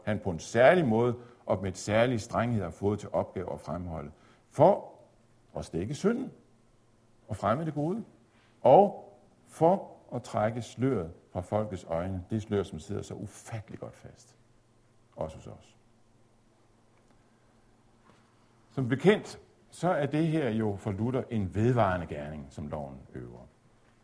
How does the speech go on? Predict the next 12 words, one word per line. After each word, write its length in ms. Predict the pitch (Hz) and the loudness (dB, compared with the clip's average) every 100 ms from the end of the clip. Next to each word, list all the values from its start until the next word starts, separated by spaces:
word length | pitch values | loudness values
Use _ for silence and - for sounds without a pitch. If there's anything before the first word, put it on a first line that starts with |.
| _ - _ _ _ _ | _ -20 _ _ _ _
Lovens 440 | 139 113 120 107 - | -2 0 0 -2 -4
gerning 340 | 104 113 107 | -2 0 -2
ophører 420 | - 107 - 90 78 | 0 -2 -2 -4 -4
ikke 120 | 78 | -6
med 80 | 76 | -10
troens 300 | 85 80 - | -10 -10 -12
komme. 320 | 71 69 76 87 - - - - - - - | -10 -10 -12 -16 -20 -20 -16 -14 -14 -14 -2
Jo, 160 | 95 98 | 0 0
den 160 | 80 | 0
ophører 380 | 78 104 90 71 | 0 0 -4 -6
i 160 | 50 60 | -6 -12
samvittigheden. 840 | - 58 - 147 226 82 65 | -12 -14 -2 2 2 0 -6